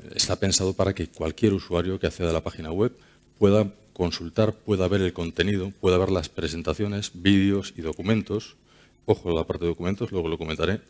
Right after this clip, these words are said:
muy, muy interesante, sobre todo si sois usuarios de Google Drive, ¿vale? Google Docs. Am, pues cual-, eh, con el canal público le damos acceso a cualquier usuario que acceda a nuestra página web,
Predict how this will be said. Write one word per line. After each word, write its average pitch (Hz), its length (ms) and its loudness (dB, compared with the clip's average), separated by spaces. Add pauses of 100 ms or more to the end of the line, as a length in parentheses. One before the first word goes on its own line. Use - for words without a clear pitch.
muy, 101 280 0
muy 90 160 -2
interesante, 104 640 -4 (500)
sobre 85 300 0
todo 104 160 2
si 95 140 -6
sois 95 260 -6
usuarios 90 400 0
de 85 180 2 (100)
Google 87 280 -2
Drive, 78 320 -6 (640)
¿vale? 82 180 -12
Google 78 260 -6
Docs. - 380 -16 (880)
Am, 85 540 -2 (1600)
pues 101 200 4 (200)
cual-, 107 200 2
eh, 90 240 0
con 90 180 -2
el 87 180 0
canal 107 240 2
público 117 480 2
le 92 100 4
damos 95 220 2
acceso 92 260 -2
a 98 80 -4
cualquier 87 360 -2
usuario 85 440 -2 (100)
que - 80 -4
acceda 82 220 -2
a - 20 0
nuestra 82 260 -6
página - 280 -12
web, 76 220 -12